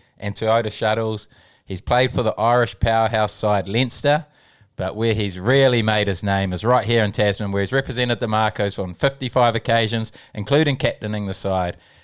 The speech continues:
and now he's coached the side to back-to-back premiership titles. He's also been the assistant coach of the Crusaders, winning plenty of championships down there.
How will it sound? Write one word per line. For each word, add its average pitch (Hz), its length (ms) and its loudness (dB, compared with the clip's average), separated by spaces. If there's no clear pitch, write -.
and 95 120 -8
now 101 220 2
he's 98 140 0
coached - 420 0
the 98 100 -4
side 98 420 0
to 92 120 -4
back-to-back 104 840 -4
premiership 110 520 0
titles. 120 440 2
He's 120 160 -2
also 131 260 4
been 127 260 0
the 120 260 4
assistant 120 560 -2
coach 120 260 2
of 107 120 0
the 107 80 -2
Crusaders, 127 600 0
winning 101 220 -2
plenty 117 260 -2
of 101 140 -2
championships 107 580 -4
down 101 280 0
there. 127 280 2